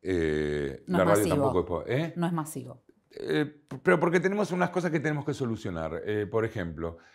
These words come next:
Speaker 1: en un podcast se habla de un único tema, eh, por cuestiones de derechos de autor, eh, es, es, es, es raro poder escuchar,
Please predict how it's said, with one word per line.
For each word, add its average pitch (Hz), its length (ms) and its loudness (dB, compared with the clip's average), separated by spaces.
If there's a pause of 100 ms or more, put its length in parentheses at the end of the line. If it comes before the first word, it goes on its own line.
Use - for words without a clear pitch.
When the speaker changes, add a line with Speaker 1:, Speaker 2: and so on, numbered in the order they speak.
(160)
Speaker 1:
en 113 160 -4
un 135 100 0
podcast 147 400 2
se 143 60 0
habla 131 140 2
de 127 60 0
un 127 120 -2
único 131 380 -2
tema, 147 420 -2 (1300)
eh, 110 440 0
por 110 140 -2
cuestiones 135 440 0
de 123 60 -4
derechos 117 420 -2
de 117 80 0
autor, 151 560 2
eh, 107 560 -2
es, 92 120 -12
es, 101 680 -8
es, 95 360 -10
es 101 220 -8
raro 113 240 -2
poder 107 160 -2
escuchar, 107 520 -2